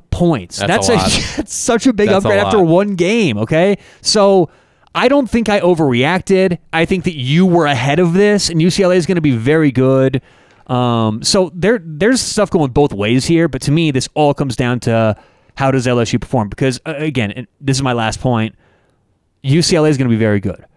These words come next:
Speaker 1: But this is still Pac-twelve.
Speaker 2: Yeah.
Speaker 1: We don't know if they can
Speaker 2: It's true.
Speaker 1: keep up with an L S U team that, I mean, if we're talking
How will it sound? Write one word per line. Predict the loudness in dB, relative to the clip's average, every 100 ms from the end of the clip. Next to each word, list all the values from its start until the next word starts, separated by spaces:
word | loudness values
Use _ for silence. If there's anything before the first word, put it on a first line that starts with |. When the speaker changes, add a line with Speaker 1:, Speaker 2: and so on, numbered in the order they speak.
| _ _ -4
Speaker 1:
But | -4 0
this | -2 0
is | -2
still | -2 0 2 0 -4 -4
Pac-twelve. | -4 -4 -6 -2 -2 -2 -6 -12
Speaker 2:
Yeah. | -2 0
Speaker 1:
We |
don't | 2 0 -2
know | -2 0 2
if | 0 2
they | 0
can | 2 0 0 -2
Speaker 2:
It's | -4
true. | 2 2 0 -2
Speaker 1:
keep | -2 0
up | 2
with | 0
an |
L | 0 0
S | 0 2
U | 0
team | 2 0 0 0
that, | -2 -4 -2
I |
mean, | -2 0
if | 0
we're | 0
talking | 0 -2 -2 -4